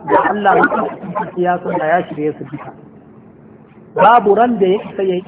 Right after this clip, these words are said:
imani sai Allah ya so. ويجعل الرجس على الذين لا يعقلون. Allah sai ya sanya bata, rijisa sai ya sanya bata, ya sanya sharri, ya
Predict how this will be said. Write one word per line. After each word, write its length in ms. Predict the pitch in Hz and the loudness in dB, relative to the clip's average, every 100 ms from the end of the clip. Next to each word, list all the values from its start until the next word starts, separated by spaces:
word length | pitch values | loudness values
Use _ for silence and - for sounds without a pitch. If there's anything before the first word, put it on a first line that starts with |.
| - | -6
imani 340 | 190 180 185 - | -4 -2 -4 -6
sai 180 | 175 - | -8 -4
Allah 360 | - 202 180 151 | -4 -2 -2 -2
ya 220 | 143 143 - | 0 -2 -4
so. 120 | 143 - - - - - - - - - - - - | -10 -12 -20 -20 -20 -20 -20 -20 -20 -20 -20 -20 -6
ويجعل 420 | - 202 202 208 | 0 2 2 2
الرجس 760 | 202 190 180 175 170 233 175 - 339 | 4 2 2 2 2 2 0 2 4
على 160 | 208 202 | 4 2
الذين 440 | 190 175 170 185 | 0 -2 -4 -4
لا 200 | 175 170 | 0 2
يعقلون. 520 | 175 170 170 196 208 - - - - | 2 0 -4 -2 -2 -4 -10 -8 0
Allah 280 | 220 190 202 | 4 4 2
sai 100 | 196 | -2
ya 80 | 175 | -2
sanya 240 | 196 180 170 - | -2 -2 -6 2
bata, 320 | 960 - 175 - - - | 2 4 2 0 -6 0
rijisa 560 | - 202 202 196 - 196 - - - | 0 0 -4 2 4 2 0 -14 -2
sai 100 | 226 | -2
ya 120 | - | 0
sanya 320 | 202 190 180 180 | -2 -2 -2 2
bata, 400 | - 233 - 151 - - - - - - - - - | 4 4 2 0 -4 -20 -20 -20 -20 -20 -20 -10 0
ya 80 | 349 | 2
sanya 340 | - 220 196 | 4 2 0
sharri, 560 | 180 - 262 233 233 190 - - - - - - 165 | 0 4 6 6 2 0 -8 -18 -20 -20 -20 -14 -4
ya 200 | 190 | -2